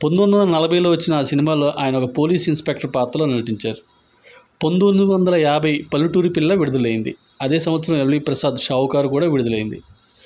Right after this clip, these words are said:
ఈ రెండు సినిమాల తర్వాత ఎన్టీఆర్ తన నివాసం మద్రాసుకు మార్చేశారన్నమాట. థౌజండ్ లైట్స్ ప్రాంతంలో ఒక చిన్న గదిని అద్దెకు తీసుకుని అందులో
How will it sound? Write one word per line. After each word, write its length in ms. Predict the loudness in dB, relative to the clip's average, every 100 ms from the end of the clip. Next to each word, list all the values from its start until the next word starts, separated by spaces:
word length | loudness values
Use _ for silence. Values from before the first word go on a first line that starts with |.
| -14 -2
ఈ 40 | 0
రెండు 220 | 2 2
సినిమాల 340 | 2 2 2
తర్వాత 300 | 2 0 0 0
ఎన్టీఆర్ 480 | 0 0 0 0 -2
తన 140 | -2 0
నివాసం 400 | 0 0 0 0
మద్రాసుకు 420 | 0 0 -2 -2
మార్చేశారన్నమాట. 760 | -4 -2 -4 -4 -4 -4 -6 -8 -12 _ _ _ _ -20 -20 _ _ -4
థౌజండ్ 400 | -2 0 2 2
లైట్స్ 220 | 2 0 -4
ప్రాంతంలో 400 | -2 -2 0 0
ఒక 100 | -2 -2
చిన్న 180 | 0 0
గదిని 280 | 0 0 0
అద్దెకు 220 | -2 -4 -2
తీసుకుని 380 | -4 -4 -2 0 0
అందులో 220 | 2